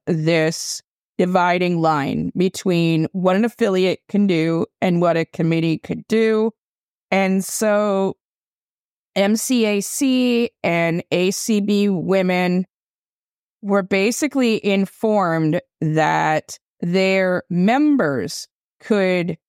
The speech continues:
attend, support, help organize the rally, but that both those committees could not add their names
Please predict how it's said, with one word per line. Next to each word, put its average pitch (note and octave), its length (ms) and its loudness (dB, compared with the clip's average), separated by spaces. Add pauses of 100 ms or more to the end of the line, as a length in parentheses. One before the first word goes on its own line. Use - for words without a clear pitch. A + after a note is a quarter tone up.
(340)
attend, F#3 720 0
support, F3 920 -2 (260)
help G3+ 320 0
organize F3 640 0
the E3 100 0
rally, D#3+ 640 0 (360)
but F#3+ 240 0
that F#3 260 -2
both G3+ 300 -2
those G#3+ 260 -2
committees F#3+ 720 0
could B3+ 280 0
not G3 640 0 (400)
add F3+ 400 0
their F3+ 240 2
names E3+ 800 0